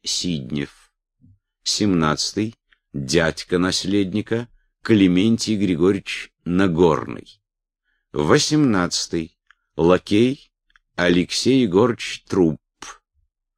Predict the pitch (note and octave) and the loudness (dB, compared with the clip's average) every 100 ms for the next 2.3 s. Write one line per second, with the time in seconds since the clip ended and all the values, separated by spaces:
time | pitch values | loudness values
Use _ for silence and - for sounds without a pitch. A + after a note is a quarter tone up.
0 | _ _ - D2 E2 E2 D#2 D#2 C#2+ - | _ _ -10 -4 0 0 0 -2 -2 -4
1 | - G#2 A#2 _ _ _ - D#2 E2+ - | -8 -8 -10 _ _ _ -4 2 2 2
2 | A#2+ B2 A#2 | 0 0 -4